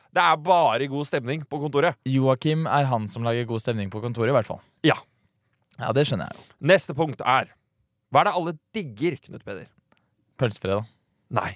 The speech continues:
Speaker 1: ballrom. Når du var, altså, <laughs> når var du sist i et ballrom?
Speaker 2: Eh, oi. Det er lenge siden.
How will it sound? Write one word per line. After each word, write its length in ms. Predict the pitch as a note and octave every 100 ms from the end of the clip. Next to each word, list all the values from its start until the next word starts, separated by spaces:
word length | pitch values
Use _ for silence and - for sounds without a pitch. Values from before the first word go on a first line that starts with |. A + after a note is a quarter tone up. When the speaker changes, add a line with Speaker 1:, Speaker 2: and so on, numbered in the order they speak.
| _ _ -
Speaker 1:
ballrom. 680 | G#2+ D3 A#2+ G2 A2 A#2+ - _ _ _ _ - A3+ A2 _ _
Når 120 | C3
du 80 | D3+
var, 160 | F3+ F3 D3+ D3+ -
altså, 260 | D3+ F3+ - C#3+ - D3
<laughs> 400 | - _ - -
når 160 | D3 F#3
var 100 | F#3+
du 120 | F#3
sist 280 | F3 D#3+ -
i 40 |
et 80 | D#3
ballrom? 320 | D3+ A2 G#2+ G#2 _ _ _ _ _ _ _ _ _ _ _ _
Speaker 2:
Eh, 400 | C#3 D#3+ D#3+ D#3+
oi. 300 | D#3 E3+ D3 A2+ - - - - _ _ _ _
Det 160 | - A2+
er 100 | C#3
lenge 220 | A#2+ G2
siden. 300 | G#2+ A#2 D3